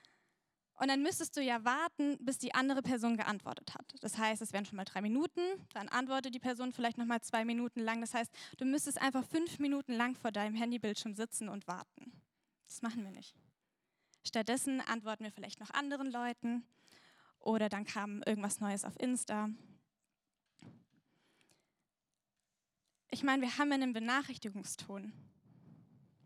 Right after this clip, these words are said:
oder eine Mailbox, falls die Person meint, uns anrufen zu müssen. Aber wir bekommen auf jeden Fall mit,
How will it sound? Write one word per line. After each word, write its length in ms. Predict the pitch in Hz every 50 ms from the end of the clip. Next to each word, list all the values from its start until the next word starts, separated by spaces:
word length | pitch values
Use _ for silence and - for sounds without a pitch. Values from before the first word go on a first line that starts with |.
| _ _ _ _ _ _ _ _ _ _ _ _ _ _ _ _ _ _ _ _ _ _ -
oder 140 | 220 208 202
eine 120 | 196 196
Mailbox, 600 | 208 220 226 233 214 214 214 - - - - - -
falls 220 | 220 220 220 220
die 80 | - 214
Person 320 | - 220 208 202 214 220
meint, 180 | 214 208 202 202
uns 140 | 202 -
anrufen 440 | - 214 220 208 214 208 - 214 208
zu 140 | - - 220
müssen. 260 | 214 202 - - -
Aber 240 | - 226 226 240 220
wir 80 | 240 240
bekommen 460 | - - - - - 302 294 320 320
auf 220 | - 240 - -
jeden 200 | 277 277 285 311
Fall 280 | - - - 254 226 226
mit, 440 | 233 233 247 330 - - - -